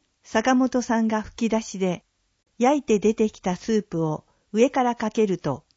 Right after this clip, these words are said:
もっと美味しくなります」と言っています。二枚目、説明。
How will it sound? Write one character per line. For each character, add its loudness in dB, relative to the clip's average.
も 2
っ -4
と -2
美 2
味 0
し -12
く -6
な -4
り -4
ま -4
す」 -20
と -2
言 -6
っ -18
て -6
い -2
ま -4
す。 -20
二 2
枚 2
目、 -2
説 2
明。 2